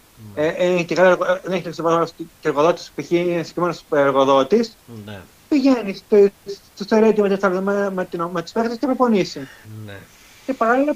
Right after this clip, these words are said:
Speaker 2: ψ-, ψάχνεις και να, να βρεις και τέτοιο.
Speaker 1: Μμμ.
Speaker 2: Δεν είναι ότι, μπορεί να, μπορεί βέβαια και να ισχύει κιόλας αυτό ότι άμα το-, άμ-, άμα τον θέλει ο, ο Μαρτίνεθ,
Speaker 1: Μμμ.
Speaker 2: αλλά από τη στιγμή κιόλας που υπόθηκε κιόλας ότι θε-, θέλουν να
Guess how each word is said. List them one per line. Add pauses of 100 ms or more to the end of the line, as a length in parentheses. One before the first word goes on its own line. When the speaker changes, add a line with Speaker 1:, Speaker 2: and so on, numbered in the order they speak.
Speaker 2:
ψ-,
ψάχνεις
και (140)
να, (160)
να
βρεις
και
τέτοιο. (180)
Speaker 1:
Μμμ. (380)
Speaker 2:
Δεν
είναι
ότι, (320)
μπορεί
να,
μπορεί
βέβαια
και
να
ισχύει
κιόλας
αυτό
ότι (320)
άμα
το-,
άμ-,
άμα
τον
θέλει
ο, (1200)
ο
Μαρτίνεθ, (140)
Speaker 1:
Μμμ. (200)
Speaker 2:
αλλά
από
τη
στιγμή
κιόλας
που
υπόθηκε
κιόλας
ότι
θε-,
θέλουν
να